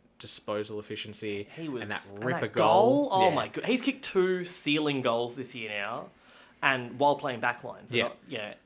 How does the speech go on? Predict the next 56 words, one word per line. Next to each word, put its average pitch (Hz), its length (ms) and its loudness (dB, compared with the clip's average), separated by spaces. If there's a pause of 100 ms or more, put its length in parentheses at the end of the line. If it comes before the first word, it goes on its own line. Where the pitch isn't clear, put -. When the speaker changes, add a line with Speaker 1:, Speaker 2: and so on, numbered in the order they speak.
Speaker 1:
And 135 100 0
we 156 60 2
don't 160 180 4
talk, 147 200 0
we 139 80 2
don't 143 140 2
like 135 140 -2
to - 60 -14
talk 120 140 -4
about 107 180 -2
goals 101 220 -4
often 98 200 -10
here, 95 200 -6
but - 340 -10
boy, 98 340 -10
what 143 140 -4
a 123 40 -2
good 110 140 -2
one. 92 200 -8
Speaker 2:
That 151 60 -6
was 123 80 -6
a 113 40 -10
great 113 240 -6
goal. - 100 -8
Speaker 1:
Two, 165 200 2
two 165 380 0
really 147 200 2
good 123 140 -4
goals 113 220 0
from 104 120 -10
him 104 140 -8
so 104 160 -6
far 107 160 -4
this 107 160 -10
year. 151 160 -6 (300)
Speaker 2:
Yep. - 220 -10 (300)
Um, 117 280 -4
absolutely. 120 520 -8 (140)
Speaker 1:
Um, 131 320 0
so 123 360 0 (480)
I 127 140 2
am 127 140 0
gonna 117 120 -4
have 113 160 -6
to 110 60 -14
do 107 140 -4
something 107 260 -10
now. 107 140 -8
My 113 160 -4
three 120 200 -4
votes 107 280 -4
goes 104 220 -6
to - 60 -8
Sam 98 260 -8
Collins. 143 500 -8 (120)
Speaker 2:
Okay. 135 220 -4